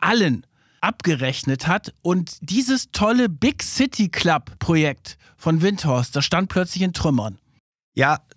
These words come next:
Speaker 2: das war erstens das Geld, ja, was mehr oder weniger verpufft ist. Und dann gab es noch so eine mutmaßliche Spionageaffäre. Windhorst, so genau weiß man's letztlich nicht, aber hat, glaub ich,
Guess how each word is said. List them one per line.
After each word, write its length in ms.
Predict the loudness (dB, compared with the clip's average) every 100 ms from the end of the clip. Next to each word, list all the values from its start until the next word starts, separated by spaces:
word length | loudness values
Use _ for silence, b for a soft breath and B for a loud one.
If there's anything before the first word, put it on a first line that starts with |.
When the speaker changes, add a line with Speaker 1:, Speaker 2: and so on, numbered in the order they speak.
| -2
Speaker 2:
das 280 | 0 0 2
war 360 | 2 2 -2 -8 _ -2
erstens 600 | -2 2 0 0 -2 -6
das 300 | -8 -4 -2
Geld, 420 | 0 0 0 -4 -12 -10 -2
ja, 160 | -2 -2
was 180 | -4 0
mehr 120 | 0
oder 100 | 2
weniger 300 | 2 2 0
verpufft 500 | -2 -2 -4 -4 -4
ist. 180 | -2 -2
Und 240 | -2 0
dann 220 | 0 0
gab 240 | 0 -2 -2
es 160 | -2
noch 220 | 0 -2 -2
so 120 | 0
eine 180 | 0 2
mutmaßliche 1000 | 2 0 0 0 0 0 -4 -2 -2 -4 _
Spionageaffäre. 1400 | -20 -16 -4 0 2 4 2 0 -6 -8 -8 -4 -4 -4 -6 -8
Windhorst, 720 | -2 0 2 0 0 -2 -6 -12 _ _ _ _ _ -4
so 120 | -2
genau 260 | 2 2 2
weiß 240 | 2 2
man's 200 | 0 0
letztlich 380 | -2 0 -2 0
nicht, 360 | 2 2 0 0
aber 480 | 0 2 2 2 0
hat, 240 | -2 -2
glaub 320 | 2 2 2
ich, 240 | 0 -2